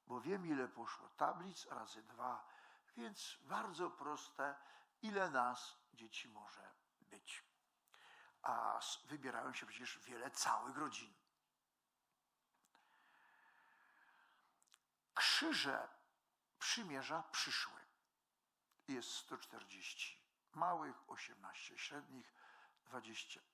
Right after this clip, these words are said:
nie, osiemnaście dużych, dwadzieścia cztery średnich. Sto czterdzieści małych.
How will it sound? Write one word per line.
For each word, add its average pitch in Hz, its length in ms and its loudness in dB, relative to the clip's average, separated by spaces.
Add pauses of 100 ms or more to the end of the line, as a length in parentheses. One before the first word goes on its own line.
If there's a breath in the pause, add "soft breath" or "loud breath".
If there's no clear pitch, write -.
nie, - 200 -20
osiemnaście - 640 -6
dużych, 170 420 -6
dwadzieścia 113 580 -8
cztery 95 580 -16 (460 soft breath)
średnich. - 680 -10 (680 loud breath)
Sto - 280 -2
czterdzieści - 580 -6
małych. - 440 -10